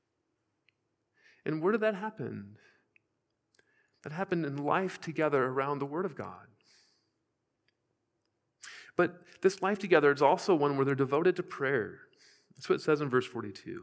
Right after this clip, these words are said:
And, you know, you see this throughout the book of Acts. We, we saw it actually last week in our conversation around, in, in, in our text around mission. The other disciples gather because they're being threatened to not speak, and they gather to pray.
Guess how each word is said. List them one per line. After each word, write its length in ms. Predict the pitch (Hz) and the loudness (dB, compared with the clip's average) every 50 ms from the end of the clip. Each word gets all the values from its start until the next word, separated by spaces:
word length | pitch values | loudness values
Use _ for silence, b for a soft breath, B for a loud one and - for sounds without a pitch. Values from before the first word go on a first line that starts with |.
| - _ B B B B B B | -16 _ B B B B B B
And, 80 | - 170 | 0 2
you 0 | |
know, 100 | 190 196 | 2 2
you 80 | 190 180 | 2 -2
see 160 | - - 214 | -4 -2 -2
this 180 | 233 240 - | -2 -2 -2
throughout 260 | - - 160 160 170 - | 2 2 2 2 4 0
the 60 | 156 | 2
book 200 | 135 143 135 - | 2 2 2 2
of 100 | 131 120 | 2 2
Acts. 480 | 110 110 101 92 - - - - - | 2 0 -2 -6 -12 -14 -14 -12 -10
We, 140 | 123 127 135 | -6 -6 -4
we 80 | 143 147 | -4 -4
saw 180 | - 175 165 | 0 4 4
it 100 | 165 160 | 4 6
actually 280 | - 139 131 - - 156 | 4 2 0 0 0 0
last 420 | 131 127 135 131 156 165 - - | 4 4 6 4 4 2 0 -4
week 160 | - 123 110 - | -4 -2 -2 0
in 80 | 123 | -2
our 80 | 117 113 | -2 -2
conversation 540 | - - 123 127 127 - 147 135 - 147 135 | -2 -2 0 0 2 0 0 -2 0 0 0
around, 280 | 127 127 123 127 120 B B B B | 2 2 2 0 -2 B B B B
in, 160 | - 147 147 | 2 2 2
in, 260 | - 143 147 143 - 143 | 2 0 0 2 2 4
in 60 | 147 | 4
our 80 | 139 | 4
text 340 | 131 - 135 135 - - - | 2 0 -8 -8 -10 -2 0
around 240 | 143 135 131 131 127 | 2 2 2 2 2
mission. 520 | 123 156 - - - 117 104 104 104 104 104 B B B B B B B B B B B B B B B _ _ _ _ _ _ _ _ - | 0 0 -2 0 -2 -2 -2 -2 -6 -10 -12 B B B B B B B B B B B B B B B _ _ _ _ _ _ _ _ -2
The 100 | 127 147 | 4 6
other 120 | 156 170 | 6 6
disciples 320 | 160 - 170 160 160 143 135 | 6 4 2 2 2 0 -2
gather 600 | 139 - 151 135 139 180 202 160 131 123 139 143 | 0 2 4 4 6 6 6 6 6 4 4 2
because 320 | 131 143 143 151 147 139 | -2 -4 0 0 0 0
they're 100 | 147 147 | 0 0
being 240 | 143 151 151 151 139 | 0 0 0 0 -4
threatened 320 | 143 - 165 160 156 156 | -4 2 4 4 4 4
to 60 | 156 | 2
not 180 | 156 156 151 147 | 2 2 0 0
speak, 240 | - - - 175 - | -2 -8 -8 -2 -2
and 120 | 160 151 | 0 0
they 100 | 147 147 | 0 -2
gather 360 | 131 131 151 170 202 214 220 | -2 -2 -2 -2 -2 -2 -4
to 80 | 196 202 | -6 -8
pray. 380 | - - 208 190 147 117 104 | -8 -6 -4 -2 -2 -2 -4